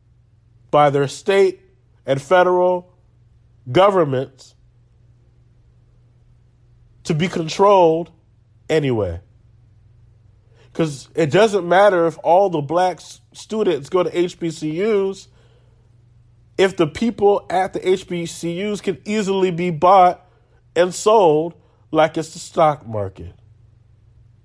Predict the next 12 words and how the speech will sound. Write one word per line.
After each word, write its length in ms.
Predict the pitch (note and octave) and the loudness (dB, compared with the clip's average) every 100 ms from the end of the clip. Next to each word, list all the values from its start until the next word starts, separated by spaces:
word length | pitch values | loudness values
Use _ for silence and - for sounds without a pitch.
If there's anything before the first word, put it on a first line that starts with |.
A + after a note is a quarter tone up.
| _ _ _ _ _ _ _ _ _ _ _ _ _ _ _ | _ _ _ _ _ _ _ _ _ _ _ _ _ _ _
Who's 400 | - B3 A#3+ D3 | 0 2 2 -2
really 680 | D3+ F#3+ A#3 G#3+ F#3 F#3 F3+ _ - _ - - _ - | -6 0 4 6 4 0 -10 _ -20 _ -20 -20 _ 0
overseeing 840 | F3+ A3 G3 G3+ - A3+ A3 F#3+ | 2 2 0 -6 -8 -6 -6 -4
these 220 | F3 F3+ | -4 -6
H 280 | D3 F3 - | -6 -6 -6
B 100 | F#3+ | -10
C 320 | F3+ F3 F3+ | -10 -10 -8
Us? 540 | G3+ G3 C3 F#2 - _ _ _ _ _ _ _ _ _ _ _ _ _ _ _ _ _ _ _ _ _ _ _ _ _ | -4 -2 -2 -6 -20 _ _ _ _ _ _ _ _ _ _ _ _ _ _ _ _ _ _ _ _ _ _ _ _ _
And 140 | E3+ F3 | 2 2
at 200 | D3+ C3+ | 2 2
what 360 | F3+ B3+ - | 2 0 -2
point 520 | - C4+ A#3 E3 F#3+ | -6 0 2 2 -2